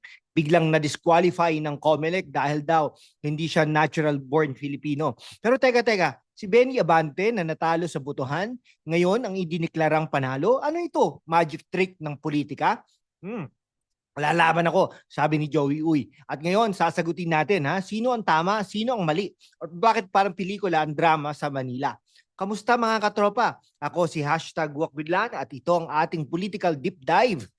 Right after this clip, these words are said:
para sa mga kabataang Pilipino at O F W, ha, sa buong mundo. Mula Quezon City hanggang Dubai, mula Davao hanggang Toronto.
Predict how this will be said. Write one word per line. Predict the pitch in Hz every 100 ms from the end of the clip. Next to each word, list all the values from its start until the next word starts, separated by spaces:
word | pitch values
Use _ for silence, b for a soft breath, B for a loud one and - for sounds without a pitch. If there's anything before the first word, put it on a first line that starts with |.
| b -
para | 185 180
sa | 180
mga | 170 165 160
kabataang | 156 160 165 160 143
Pilipino | 170 160 220 226 196 220 _ b
at | 147 -
O | 185 185
F | 139
W, | 165 160 175 214 175
ha, | 196 254
sa | 180
buong | 160 165 165
mundo. | 156 143 131 117 b b
Mula | 143 160 156
Quezon | - 151 147
City | 143 208 220 220
hanggang | 180 147 135 160 160
Dubai, | 170 196 - 208 233 _ b b _
mula | 143 165 175
Davao | 151 180 185 202 165
hanggang | 156 170 156
Toronto. | 160 170 170 214 117